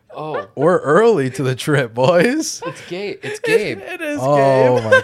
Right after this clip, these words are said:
Speaker 2: God.
Speaker 1: That's his super fast Dodge Ram.
Speaker 2: <laughs> Dude, what great timing, bro. That was awesome.
Speaker 3: That's
Speaker 1: It's
Speaker 3: so
Speaker 1: teal.
Speaker 3: funny.
Speaker 2: Yeah.
Speaker 3: Well, they
Speaker 1: It's
Speaker 3: better
Speaker 1: a
Speaker 3: get to this point in the podcast so
Speaker 2: Yeah.
Speaker 3: they can
Speaker 1: It's a
Speaker 3: hear the truck
Speaker 1: beautiful
Speaker 3: pulling
Speaker 1: car.
Speaker 3: up, let me tell you.
Speaker 2: <laughs> That was awesome, dude.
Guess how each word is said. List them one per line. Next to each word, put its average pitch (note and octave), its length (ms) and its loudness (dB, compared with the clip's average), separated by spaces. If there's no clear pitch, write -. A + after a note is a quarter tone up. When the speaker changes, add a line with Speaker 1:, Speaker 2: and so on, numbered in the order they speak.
Speaker 2:
God. A#2+ 760 2
Speaker 1:
That's C#3 300 -10
his C#3+ 240 -12
super B2+ 440 -16
fast A#2 520 -10
Dodge A2 340 -12
Ram. G#2+ 400 -16
Speaker 2:
<laughs> G4 300 -16
Dude, D3+ 260 0
what D#3 300 4
great D3 300 2
timing, A#2 500 -4
bro. A2 280 -4
That A#2 120 -2
was B2+ 220 -2
awesome. G#2+ 440 -4
Speaker 3:
That's E3 220 -6
Speaker 1:
It's B2+ 80 -10
Speaker 3:
so F3+ 180 -4
Speaker 1:
teal. E3+ 340 -2
Speaker 3:
funny. E3 140 -6
Speaker 2:
Yeah. F#2+ 360 -10
Speaker 3:
Well, C#3+ 340 -4
they D#3+ 120 -4
Speaker 1:
It's D#3+ 80 -4
Speaker 3:
better F#3 200 2
Speaker 1:
a D3 40 -2
Speaker 3:
get D#3+ 220 -4
to D#3+ 100 -6
this B2 180 -4
point C3 240 -6
in A#2+ 60 -6
the A2+ 80 -12
podcast A#2+ 560 -6
so B2+ 60 -6
Speaker 2:
Yeah. B2 200 0
Speaker 3:
they - 40 -4
can - 100 -6
Speaker 1:
It's C3+ 80 -4
a C#3 40 -2
Speaker 3:
hear B2+ 120 -4
the B2 140 -6
truck A2 220 2
Speaker 1:
beautiful A2+ 200 -6
Speaker 3:
pulling G2 220 -2
Speaker 1:
car. F#2 180 -6
Speaker 3:
up, - 80 -10
let A2 140 -6
me A#3 160 0
tell G2+ 240 0
you. G2 160 -8
Speaker 2:
<laughs> - 20 -10
That B2+ 140 4
was C3+ 220 2
awesome, A2 600 -2
dude. G2+ 360 -8